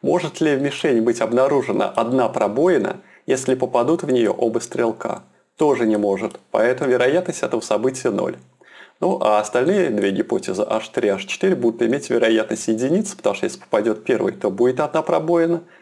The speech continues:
если попадет второй, то тоже будет одна пробоина. То есть, смотрите, в данном случае гипотезы H один и H два становятся невозможными.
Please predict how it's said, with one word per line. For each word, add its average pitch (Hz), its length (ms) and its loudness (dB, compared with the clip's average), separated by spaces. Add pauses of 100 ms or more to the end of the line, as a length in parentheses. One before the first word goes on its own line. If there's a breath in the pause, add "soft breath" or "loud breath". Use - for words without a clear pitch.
если - 200 -4
попадет 120 420 0
второй, 165 360 2
то 185 120 -4
тоже 151 260 -2
будет 117 240 2
одна 107 220 0
пробоина. - 580 -4 (360)
То - 60 -2
есть, 110 120 0
смотрите, 127 360 -2
в 113 100 -2
данном 117 260 2
случае 185 360 -2
гипотезы 113 480 0
H 113 280 -4
один 110 260 0
и 104 40 0
H 104 180 -2
два 151 180 0
становятся 117 580 0
невозможными. 110 800 -2